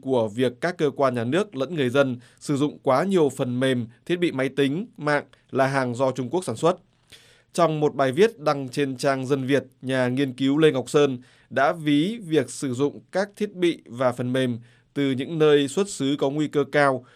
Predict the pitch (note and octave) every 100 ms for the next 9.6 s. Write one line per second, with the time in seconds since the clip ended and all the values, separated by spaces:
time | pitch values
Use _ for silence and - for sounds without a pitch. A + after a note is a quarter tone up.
0 | _ - F#3+ F3 G#3+ G3+ D3+ B2 A#2 C#3
1 | C3 C3+ - C#3 F#3 D#3 D3 C3 C3+ G3
2 | G3+ B2+ A2+ B2+ B2 D3+ C#3+ B2+ _ _
3 | - C#3 B2 C#3 C3+ - D3+ - - C3
4 | A#2 A#2+ C#3 C3 B2+ A#2 C3 B2 C#3 A2+
5 | D#3 F#3+ G#3+ B2 B2+ A#2+ C#3+ B2+ B2 _
6 | _ - C#3+ C3+ A2 C3 D3 C#3+ D3 C3
7 | D3 C#3+ C3 C#3+ D#3+ C#3+ C3+ E3 D#3 D3
8 | B2 G#2 B2+ B2+ B2+ D3 D#3 A#2 B2 G#2+
9 | A#2 A#2+ C#3 C3+ B2 A#2+